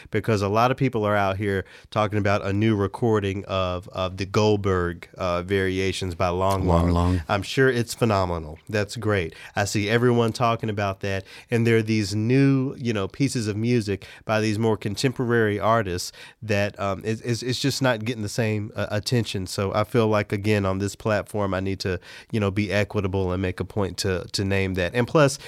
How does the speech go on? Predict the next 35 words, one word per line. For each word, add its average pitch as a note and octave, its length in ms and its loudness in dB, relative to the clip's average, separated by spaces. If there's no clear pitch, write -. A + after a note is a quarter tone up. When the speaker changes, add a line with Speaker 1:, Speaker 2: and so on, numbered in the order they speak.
Speaker 1:
it's C#3 160 4
just C3 180 2
really B2 220 4
phenomenal G#2 460 0
music, A2 420 0
and G2 160 -4
she's G#2 160 -4
a G2+ 80 -2
phenomenal, G2 640 -2
uh, F#2+ 240 -2
uh, F#2+ 280 0
a G#2 80 -2
pianist, G2+ 680 -2
you B2 80 2
know? - 20 8
Speaker 2:
Let's - 440 4
make A2+ 340 4
a G2 40 -2
call G#2 600 2
right F#2+ 460 2
now. F#2 320 2
If - 420 -6
you G2+ 240 2
work G2+ 400 4
for F#2 760 2
the, F2 440 0
any, G2+ 380 2
uh, F#2 160 0
if F#2+ 220 -2
you G#2+ 60 2
work G#2+ 180 4
for G#2+ 100 4
a F#2 40 4
record F#2+ 340 0
label, A2+ 320 2